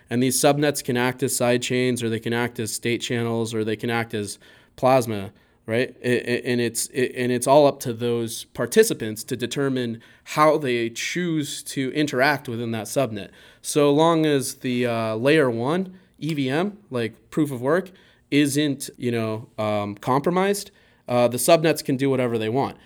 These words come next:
and they can operate independently, or they can interact between one another, and, um, that's all up to the participants to decide.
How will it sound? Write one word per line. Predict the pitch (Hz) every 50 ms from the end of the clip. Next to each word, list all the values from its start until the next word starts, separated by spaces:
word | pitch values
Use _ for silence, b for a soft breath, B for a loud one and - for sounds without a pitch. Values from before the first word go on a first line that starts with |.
| B B B
and | B 120 123 123 123
they | 127
can | 127 156 143
operate | 147 151 151 160 143 139 139
independently, | 139 131 131 - - 135 135 147 165 165 131 180 185 180 175
or | 120 131 131
they | 127 131 127
can | 131 131 120
interact | 127 127 120 117 110 113 120 135 135 -
between | - 156 147 - 160 156 156 156
one | 160 160 160
another, | 160 165 165 175 185 185 185 185 B B B B B
and, | - 123 120 120 120 120 117 117 117 113 110
um, | - - 117 113 113 113 110 113
that's | 110 127 135 131
all | 160 147 143 139
up | 139 139
to | - -
the | 120 113
participants | - 117 113 110 - 127 117 - 117 - 104 101 -
to | - 110
decide. | 101 98 92 - - 92 85 71 -